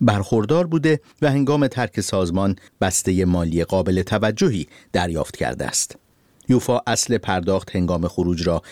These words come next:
تایید کرده، اما آن را در چارچوب مقررات استخدامی خود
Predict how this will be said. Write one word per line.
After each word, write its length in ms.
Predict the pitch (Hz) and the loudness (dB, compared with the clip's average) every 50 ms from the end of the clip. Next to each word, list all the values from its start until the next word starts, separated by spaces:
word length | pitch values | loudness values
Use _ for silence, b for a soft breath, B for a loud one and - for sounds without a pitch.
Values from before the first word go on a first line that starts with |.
| B B B | B B B
تایید 340 | - 98 95 98 120 - - | -2 0 2 2 2 0 0
کرده، 400 | - 190 180 170 156 175 175 170 B B B | 0 0 0 2 2 2 0 0 B B B
اما 300 | - 180 175 165 165 165 | 0 0 2 2 2 2
آن 100 | 160 151 | 2 2
را 120 | 143 147 143 | 2 2 2
در 160 | 123 110 101 | 2 0 -2
چارچوب 520 | - - - 101 92 87 - - 101 104 | -2 -2 0 0 0 0 -2 -2 0 2
مقررات 680 | 107 101 95 82 87 85 82 82 80 80 82 80 - 117 | 2 2 2 0 0 -2 -2 0 0 0 0 0 -2 -2
استخدامی 720 | - 92 - - - 90 85 - - 85 82 82 82 82 | -2 -2 -2 -2 -2 -2 -4 -2 -2 -2 -2 0 -2 -2
خود 360 | 76 - - 165 180 - - | -2 0 0 2 2 2 0